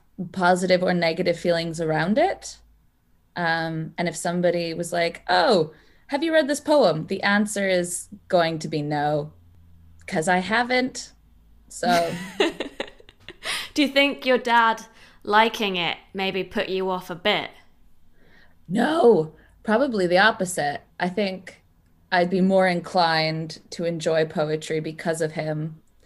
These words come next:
Speaker 1: but I've just never really connected with any poetry before.
Speaker 2: Just hasn't happened yet for you.
Speaker 1: Yeah, yeah.
Speaker 2: <laughs> Okay, great.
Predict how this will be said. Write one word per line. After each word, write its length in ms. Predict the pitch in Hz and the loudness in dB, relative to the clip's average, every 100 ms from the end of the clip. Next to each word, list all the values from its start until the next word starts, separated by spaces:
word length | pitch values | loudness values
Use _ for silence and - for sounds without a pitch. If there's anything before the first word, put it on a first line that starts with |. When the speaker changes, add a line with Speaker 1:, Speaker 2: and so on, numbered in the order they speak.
| _ _ _ - | _ _ _ -4
Speaker 1:
but 140 | 190 | 0
I've 140 | 196 196 | 2 2
just 200 | 214 220 | 0 0
never 220 | 190 185 | 0 2
really 240 | 170 160 | 2 0
connected 520 | 160 165 160 165 208 | -2 -6 -6 -6 -6
with 160 | 170 160 | -6 -6
any 200 | 156 156 | -6 -8
poetry 480 | 156 156 156 - 170 | -6 -8 -8 -10 -10
before. 580 | 175 160 156 156 160 160 _ _ _ _ - | -10 -10 -8 -8 -8 -12 _ _ _ _ -14
Speaker 2:
Just 200 | 214 208 | -12 -8
hasn't 260 | 208 185 190 | -6 -6 -8
happened 400 | 185 - 165 165 | -8 -10 -14 -10
yet 180 | 156 - _ - | -12 -14 _ -16
for 80 | 175 | -10
you. 560 | 170 175 180 180 175 175 - | -8 -6 -6 -6 -8 -12 -8
Speaker 1:
Yeah, 0 | |
yeah. 400 | 254 302 285 262 - _ _ - - | -6 -4 -4 -6 -8 _ _ -18 0
Speaker 2:
<laughs> 580 | 381 - 359 381 392 - - - - - - - - | 0 2 0 2 -2 -2 -8 -18 -20 -4 -2 -2 -4
Okay, 240 | 285 247 208 | -4 0 0
great. 320 | 202 180 165 | 0 -2 -4